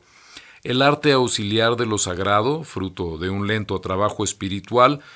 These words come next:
permite que el fiel se incorpore a un entorno mágico que favorece la fusión del cielo y la tierra. El pueblo aprecia las fuerzas de la naturaleza y se integra en ella, pero también conoce el poder de lo imaginario,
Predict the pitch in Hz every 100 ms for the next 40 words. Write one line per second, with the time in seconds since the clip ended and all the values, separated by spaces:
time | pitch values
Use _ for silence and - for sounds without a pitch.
0 | - - - 110 117 131 139 135 104 98
1 | 90 107 120 139 - 107 95 95 90 113
2 | 113 113 104 113 113 101 107 104 104 92
3 | 92 113 - 135 135 - 92 92 87 90
4 | 110 110 104 92 - 92 - 113 98 87
5 | - - 95 101 107 113 110 98 90 80
6 | 78 _ _ _ - - - _ - 120
7 | - 110 101 101 131 139 113 104 113 98
8 | 95 - - 151 147 113 95 95 98 101
9 | 123 127 131 135 - 98 - _ - 104
10 | - 98 98 90 117 110 101 101 110 143
11 | 143 98 76 _ _ _ - 104 92 -
12 | 101 110 123 127 117 120 - 101 92 98
13 | 98 104 101 101 110 110 110 117 113 110
14 | 98 82